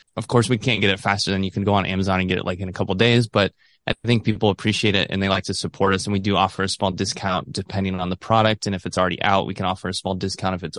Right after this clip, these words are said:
ordered through us. But yeah, it's challenging. I mean, we do, like, kind of the, the staples like D and D,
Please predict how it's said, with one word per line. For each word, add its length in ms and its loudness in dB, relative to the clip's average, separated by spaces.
ordered 320 4
through 180 -2
us. 320 -4
But 140 6
yeah, 160 6
it's 180 2
challenging. 400 4
I 40 4
mean, 180 4
we 80 4
do, 260 2
like, 240 0
kind 180 0
of 60 4
the, 240 2
the 100 0
staples 560 0
like 140 0
D 160 4
and 160 4
D, 480 2